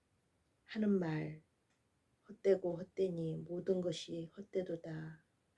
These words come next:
하였습니다. 이러한 사실,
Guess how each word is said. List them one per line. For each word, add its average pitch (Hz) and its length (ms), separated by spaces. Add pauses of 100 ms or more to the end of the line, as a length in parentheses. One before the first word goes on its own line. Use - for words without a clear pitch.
하였습니다. 160 800 (2250)
이러한 190 580
사실, 180 640